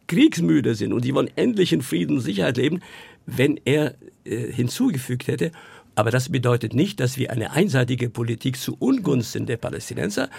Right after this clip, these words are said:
sondern wir legen auch Wert darauf, die Palästinenser auch humanitär und im Hinblick auf die Bildung eines eigenen Staates zu unterstützen. Denn das würde auch der Sicherheit Israels, äh, dienen. Das, das wäre natürlich eine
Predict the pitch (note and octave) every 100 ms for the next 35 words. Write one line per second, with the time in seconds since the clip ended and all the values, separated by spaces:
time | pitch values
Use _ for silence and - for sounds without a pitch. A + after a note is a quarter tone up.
0 | - - - C3+ F#3+ E3 C#3+ D3 C3+ A2+
1 | - A#2 B2 B2+ A#2+ C3+ B2+ B2+ G#2 A#2+
2 | - A#2+ C3 A#2 - A#2+ B2+ B2 B2+ B2+
3 | C3 G#3+ A#3+ - - - C3+ B2 C3+ E3
4 | C#3+ B2+ - - - A#2+ - - B2 A#2
5 | B2 - - G#2+ E3 A#3+ F3+ D3 - A2+
6 | A#2 - - A#2 A2 G#2+ G#2 - G2 A#2+
7 | - - - G#2+ - A2+ D#3 C3 - -
8 | G#2 A2 G3 - B2+ B2+ C3 G3 F3+ -
9 | - B3+ F#3 - - - A#2+ A2 A2+ A2
10 | A2 - - A#2+ - - - - - -
11 | - - - - E2 - B2+ C3 A#2+ -
12 | - - E3+ - F3 - D#3 C3+ B2 B2
13 | B2 A2 B2